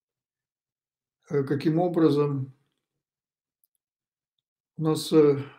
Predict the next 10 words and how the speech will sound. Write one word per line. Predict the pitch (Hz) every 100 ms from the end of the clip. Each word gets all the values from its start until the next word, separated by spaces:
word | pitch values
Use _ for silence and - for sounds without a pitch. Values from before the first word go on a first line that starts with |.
| - _ _
возникает | 185 151 139 147 160 156 156 151 - - - _ _ _ - _ - _ _ _ _ _
истинность, | - 175 165 - 170 170 160 - -
э, | 165
в | 139 - - 123 123 _ _ _ _ _ _ _ _ _ _ _ _ _
отношении | 151 135 160 151 147
конкретного. | 156 147 - 143 127 - 117 123 - _ _ _ _ _ _ _ _ _ _ _ _ _ _ -
Предположим, | 165 156 190 233 208 143
что | 147 147
существует, | 147 139 175 156 - 185 190 165 -
э, | 160 156